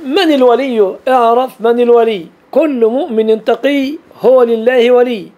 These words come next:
كل مؤمن تقي هو لله ولي.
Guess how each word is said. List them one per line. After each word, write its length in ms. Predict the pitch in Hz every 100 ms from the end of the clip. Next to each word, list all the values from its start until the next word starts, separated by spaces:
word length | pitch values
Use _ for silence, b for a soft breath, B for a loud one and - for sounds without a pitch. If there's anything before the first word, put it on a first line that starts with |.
| _ _ b b b b
كل 300 | 277 320 247
مؤمن 520 | 220 311 226 226 220
تقي 500 | 220 226 262 277 269 - -
هو 240 | - 247
لله 480 | 226 208 190 247 233
ولي. 320 | 254 247 202